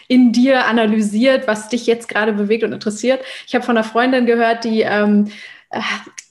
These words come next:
der es nicht gut ging, emotional ein bisschen Liebeskummer oder auch so ein bisschen, boah, äh, fuck all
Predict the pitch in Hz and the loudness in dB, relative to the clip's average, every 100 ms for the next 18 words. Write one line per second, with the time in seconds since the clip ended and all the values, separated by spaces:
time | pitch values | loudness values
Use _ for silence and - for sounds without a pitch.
0 | - 247 254 254 320 - 269 311 285 285 | -2 2 2 4 4 4 2 2 2 0
1 | 254 294 294 294 254 254 247 - 254 240 | 2 2 0 0 0 0 0 0 0 2
2 | 226 226 - 226 220 214 208 214 - 220 | 0 -2 -2 0 2 4 4 2 2 0
3 | 233 226 240 240 220 202 214 226 190 208 | 0 -2 0 0 0 0 2 2 2 2
4 | 214 214 - 240 - 208 226 226 | 0 -2 -4 -4 -2 2 2 2